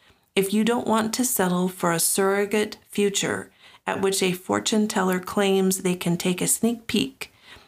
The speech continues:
if you intend to master your destiny according to your own will, you will certainly succeed.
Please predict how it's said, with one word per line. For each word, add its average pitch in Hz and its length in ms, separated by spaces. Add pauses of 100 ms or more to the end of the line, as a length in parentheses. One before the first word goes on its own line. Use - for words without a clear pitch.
(100)
if 202 160
you 240 160
intend 220 920
to 190 140
master 175 680
your 202 240
destiny 175 580
according 185 480
to 190 120
your 175 220
own 202 260
will, 160 380 (380)
you 196 160
will 165 120
certainly 170 460
succeed. 190 720